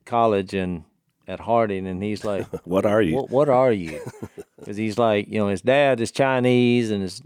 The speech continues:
Speaker 1: you know, his mom is, you know, whatever the, the race mix was, but, I mean, he was like, you know, "I'm a child of God.
Speaker 2: But
Speaker 1: I'm,
Speaker 2: that,
Speaker 1: I'm
Speaker 2: the,
Speaker 1: a disciple of
Speaker 2: it
Speaker 1: Jesus."
Speaker 2: was Chinese, but by way of Panama. <laughs> So
Speaker 1: Yeah.
Speaker 2: he was
Speaker 1: Yeah,
Speaker 2: talking
Speaker 1: that
Speaker 2: about
Speaker 1: was
Speaker 2: all,
Speaker 1: it.
Speaker 2: yeah, different cultures.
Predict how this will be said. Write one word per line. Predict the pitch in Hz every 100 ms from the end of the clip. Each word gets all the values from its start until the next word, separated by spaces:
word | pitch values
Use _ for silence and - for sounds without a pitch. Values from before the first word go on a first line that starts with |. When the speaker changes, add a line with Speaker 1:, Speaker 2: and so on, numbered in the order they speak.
| -
Speaker 1:
you | 113
know, | 104
his | 98
mom | 104 117 127 120 113
is, | 104 - - _ _ - _ _ _ - _ -
you | 117
know, | 101
whatever | 104 107 101 95
the, | 82 85 78 - _ _ _ _ _ _
the | - 92
race | 80 95 104 104 - - - _ _ _ _ -
mix | 101 101 92 - -
was, | 101 95 92 92 -
but, | 95 80 _ _
I |
mean, | 98 98
he | 92 117
was | 110 101
like, | 98 95 - _ -
you | -
know, | 127
"I'm | 123
a | 123
child | 123 110 101
of | 95
God. | 123 127 73 -
Speaker 2:
But | 113
Speaker 1:
I'm, |
Speaker 2:
that, | 123 143 135
Speaker 1:
I'm | 143
Speaker 2:
the, |
Speaker 1:
a | 117
disciple | 120 165 160 139 123
of |
Speaker 2:
it | 110
Speaker 1:
Jesus." | 147 180 127
Speaker 2:
was | 101
Chinese, | 95 151 156 147 170 151
but | 104 113 98
by | 107 104
way | 95 113 135
of | 113 -
Panama. | 127 165 135 85 76
<laughs> | -
So | - 117 117
Speaker 1:
Yeah. | 127 101
Speaker 2:
he | -
was | 123 151
Speaker 1:
Yeah, |
Speaker 2:
talking | 156 170
Speaker 1:
that |
Speaker 2:
about | 127 127
Speaker 1:
was | 107
Speaker 2:
all, | 90
Speaker 1:
it. | -
Speaker 2:
yeah, | 113
different | 95 101 107 71
cultures. | - 117 107 -